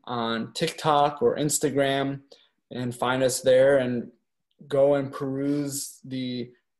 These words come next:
hundreds of people that, that answer the happy question. So, yeah.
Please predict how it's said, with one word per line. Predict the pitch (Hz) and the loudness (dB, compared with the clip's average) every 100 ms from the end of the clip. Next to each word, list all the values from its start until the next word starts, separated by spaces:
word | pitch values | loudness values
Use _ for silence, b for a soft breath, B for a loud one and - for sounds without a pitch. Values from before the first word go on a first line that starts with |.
| _ | _
hundreds | 147 151 151 143 | -4 0 0 -2
of | 135 | -6
people | - 156 - 143 | -4 -4 2 4
that, | 135 131 123 - - | 4 2 2 -2 -2
that | 135 120 | 0 0
answer | - 147 143 147 139 135 | 0 -2 -2 0 0 0
the | 127 | -2
happy | 139 143 135 | -2 -2 -4
question. | - 117 117 - - - _ _ _ _ _ | -4 -4 -4 -10 -12 -18 _ _ _ _ _
So, | - 131 | -16 -10
yeah. | 139 | -8